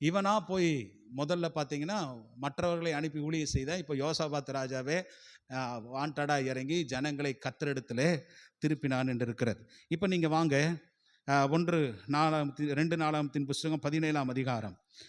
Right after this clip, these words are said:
அடுத்த பகுதியை நீங்கள் வாசித்து பாருங்க. ஆறாவது வசனத்திலிருந்து நீங்க வாசித்து பாருங்க. "கர்த்தருடைய வழிகளில் அவன் இருதயம் உற்சாகம் கொண்டது, அவன் மேடைகளையும் விக்கிரக தோப்புகளையும்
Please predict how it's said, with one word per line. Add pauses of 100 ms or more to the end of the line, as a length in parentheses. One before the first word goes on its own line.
அடுத்த
பகுதியை
நீங்கள்
வாசித்து
பாருங்க.
ஆறாவது
வசனத்திலிருந்து
நீங்க
வாசித்து
பாருங்க. (380)
"கர்த்தருடைய
வழிகளில்
அவன் (460)
இருதயம் (340)
உற்சாகம்
கொண்டது, (220)
அவன்
மேடைகளையும்
விக்கிரக
தோப்புகளையும்